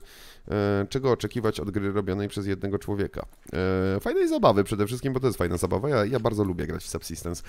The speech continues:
Powoduje u mnie, mm, wyciszenie. Ja na przykład lubię grać w Subsistence i oglądać sobie vlogi.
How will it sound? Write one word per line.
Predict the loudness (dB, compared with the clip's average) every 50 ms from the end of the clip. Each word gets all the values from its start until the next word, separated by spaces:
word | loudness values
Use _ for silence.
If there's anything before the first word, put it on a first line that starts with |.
| -12 -14 -12 -6 -4
Powoduje | -2 -2 0 0 0 2 2 0
u | 0
mnie, | 2 2 2 2
mm, | 2 2 -2 -2 -2 -2 -2 -2 -2 -2
wyciszenie. | -2 -2 -2 -4 -2 -4 -4 -2 0 0 0 0 -2 -4 -4 -8 -12 -6 -2
Ja | -2
na | -2 -2
przykład | 0 -2 -2 0
lubię | 2 0 2 4 4 4 4 4 2 0 -2 -6 -4
grać | -2 -2 -2 -4 -4
w | -4
Subsistence | -4 -4 -2 -2 -6 -6 -2 -2 -2 -2 0 -2
i | -2
oglądać | 0 0 0 0 0 -2 -2
sobie | -2 -2 0
vlogi. | 2 4 4 4 4 2 -6